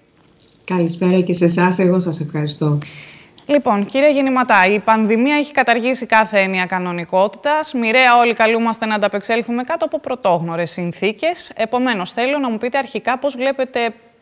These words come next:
Speaker 2: την κατάσταση έτσι όπως αυτή διαμορφώνεται και στη Βόρεια Ελλάδα, που βρίσκεται και στο κόκκινο, και πώς κρίνετε τους κυβερνητικούς χειρισμούς συνολικά επί του θέματος.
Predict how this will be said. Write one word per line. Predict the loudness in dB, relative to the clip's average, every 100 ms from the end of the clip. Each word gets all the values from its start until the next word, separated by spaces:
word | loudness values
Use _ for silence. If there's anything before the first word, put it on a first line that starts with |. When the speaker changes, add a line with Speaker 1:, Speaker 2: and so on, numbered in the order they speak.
| _ _ -6
Speaker 2:
την | 0
κατάσταση | 0 0 -2 -4 -6 -6
έτσι | -4
όπως | -6 -8 -10
αυτή | -6 -4
διαμορφώνεται | -4 -4 -6 -6 -6 -4
και | -2 -2
στη | -2 -4
Βόρεια | -2 -2 -2
Ελλάδα, | -2 -2 -2 -2 -4 -4 -10
που | -10 0
βρίσκεται | 0 0 -6 -8
και | -12
στο | -10 -10
κόκκινο, | -6 -6 -6 -10 -8 -8 -12 -20 -20 -2
και | -2
πώς | 2 -2 -2
κρίνετε | -2 0 0 0
τους | -2 -4 -4
κυβερνητικούς | -4 -2 -2 -4 -6 -6 -6 -8
χειρισμούς | -6 -4 -2 -2 -4 -6
συνολικά | -6 -4 -4 -4 0 0 0
επί | -4
του | -10
θέματος. | -8 -8 -8 -12 -14